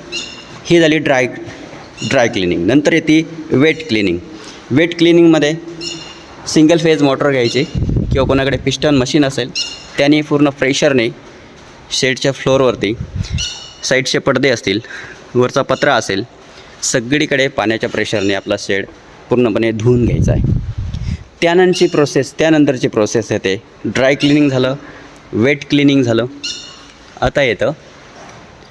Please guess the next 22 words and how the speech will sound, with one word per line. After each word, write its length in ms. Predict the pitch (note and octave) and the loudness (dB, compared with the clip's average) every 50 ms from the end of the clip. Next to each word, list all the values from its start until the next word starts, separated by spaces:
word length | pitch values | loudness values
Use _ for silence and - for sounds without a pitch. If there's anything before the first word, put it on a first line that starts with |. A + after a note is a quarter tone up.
| - - - - - | -20 -20 -20 -14 -6
व्हाईट 240 | - A2+ C3 C#3 A#2+ | -2 0 0 2 2
वॉश. 320 | G2+ F#2 F#2+ - - - - - - - - - - - - - - - - - | 0 0 0 -2 -4 -6 -8 -8 -10 -10 -10 -8 -6 -6 -6 -6 -6 -6 -2 0
व्हाईट 240 | A2+ C#3 D#3 - F3+ | 2 2 2 2 0
वॉश 160 | F3 E3+ - | 0 0 0
करत 220 | - D#3+ D3 C#3+ D#3+ | 0 0 0 0 0
असताना 320 | D3+ - - C#3+ A2 G2 G2+ - - - - - - - - - - - - - - - | -2 0 0 0 2 2 0 -2 -4 -10 -20 -20 -20 -20 -20 -20 -20 -20 -20 -20 -6 -2
एक 200 | - E3+ - - | 0 0 2 2
हजार 220 | C#3 C3+ D#3+ E3+ | 2 2 2 0
स्क्वेअर 260 | E3+ - - E3+ D3+ D3+ | 0 0 0 2 0 2
फूट 220 | - C#3 C3 - - - - - - - - A2 | 2 0 0 0 -2 -8 -12 -10 -6 -4 0 2
एरियासाठी 640 | B2 C3 C3+ D3+ D3+ D3 - C3 G#2+ G2+ A2 B2+ C#3+ - - - - - | 2 2 4 2 2 2 0 -2 -2 0 -2 -2 -2 -6 -10 -12 -10 -4
दहा 300 | - C3 D3 C#3 C#3+ D3 | -2 0 0 2 2 0
किलो 380 | C#3+ D3 C#3+ C3 A2 A2 A2+ C3+ C#3 - - - - - - | 0 0 0 0 2 2 0 -2 -4 -8 -12 -14 -8 -2 2
चुना, 200 | - D#3+ C3 F2 - - - - - - - - - - - - - - - | 2 4 4 2 0 -6 -12 -18 -20 -20 -20 -20 -18 -16 -14 -12 -8 -4 -2
लाईमस्टोन 500 | - A#2+ B2 B2+ B2 - - A#2 G#2 F#2+ | 0 0 0 0 0 0 0 0 0 0
पावडर 260 | - D#2 D#2 D#2 D2+ D#2+ | 0 -2 -4 -2 -2 -2
आपण 260 | E2 - F#2 F2 F2 | -2 -2 -2 -2 -2
जी 100 | F#2 G2+ | 0 0
म्हणतो, 280 | G2 F2+ D#2+ - - - - - - - - - - - - | 0 0 -2 -4 -4 -4 -2 -2 -2 -2 -2 -4 -4 -4 -4
त्याच्यामध्ये 500 | B2+ - E3+ D#3+ D#3+ D3+ D#3+ D#3+ D#3+ - - - - - - - - - - - - - | -2 0 2 2 2 2 0 -2 -2 -4 -8 -12 -16 -16 -18 -18 -20 -20 -20 -20 -14 -4
एक 240 | - - D#3+ D#3 D3+ | -2 0 0 2 0
लिटर 280 | D3+ C#3+ - C#3+ C#3+ | 0 0 0 0 0